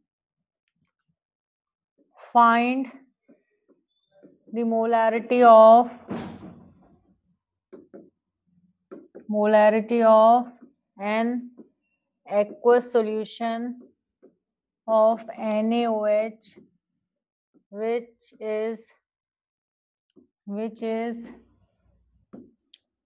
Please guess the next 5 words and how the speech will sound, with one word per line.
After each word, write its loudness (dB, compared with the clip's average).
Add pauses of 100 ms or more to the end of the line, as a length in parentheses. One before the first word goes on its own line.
(180)
four 2
percent 0 (540)
weight 0
by 2
volume 0